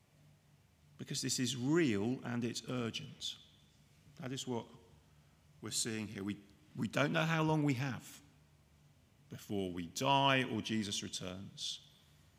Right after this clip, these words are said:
Don't leave it too late. And that's why when this message is rejected, Paul turns to the Gentiles.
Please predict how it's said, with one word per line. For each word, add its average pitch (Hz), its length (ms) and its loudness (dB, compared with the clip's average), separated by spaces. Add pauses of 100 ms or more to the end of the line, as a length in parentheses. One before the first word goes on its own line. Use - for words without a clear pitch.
(1300)
Don't 131 220 4
leave 127 200 0
it - 80 -8
too - 180 -2
late. 98 460 -8 (3250)
And 117 80 0
that's 139 280 8
why 131 320 10
when 147 240 8
this 143 180 8
message 131 400 4
is 113 160 4
rejected, 117 880 4
Paul 160 400 4 (600)
turns 165 340 6
to 170 80 2
the 170 100 4
Gentiles. - 920 2